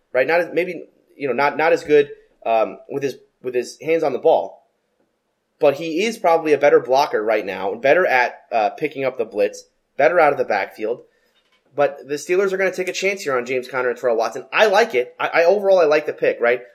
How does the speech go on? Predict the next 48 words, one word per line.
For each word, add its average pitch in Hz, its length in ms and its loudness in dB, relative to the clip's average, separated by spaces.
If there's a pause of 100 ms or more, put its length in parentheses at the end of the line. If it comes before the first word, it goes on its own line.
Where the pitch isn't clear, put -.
Because 139 200 -6
I 143 60 -2
think 160 140 -4
there's 151 240 0
upside 151 400 0
for 131 80 -2
both 151 320 0
of 113 120 -8
these 107 180 -14
guys. 95 320 -8 (600)
But 113 400 -2
it's 139 340 -6
certainly, 170 360 2
you 147 100 0
have 165 160 0
to, 143 100 -16
you 139 120 -4
have 151 180 0
to 147 220 2
understand 135 440 -4
this 123 140 -4
is 131 100 -10
a 127 80 -2
risk 135 260 -4
the 123 60 -8
Steelers 127 300 -6
are 113 60 -8
taking. 127 420 -6 (420)
Um, 92 360 -14 (340)
so 90 320 -8 (400)
we 135 180 -12
shall 139 380 0
see. 107 280 -10
And 104 120 -6
again, 120 360 0
without 135 300 0
Knile 143 240 -2
Davis 143 300 2
on 120 160 -4
the 113 40 -6
team, 151 320 -8
it, 107 240 -10
it 123 120 -4
opens 135 280 -6
up 120 120 -2
a 113 40 -2
roster 120 320 -2
spot 110 400 -4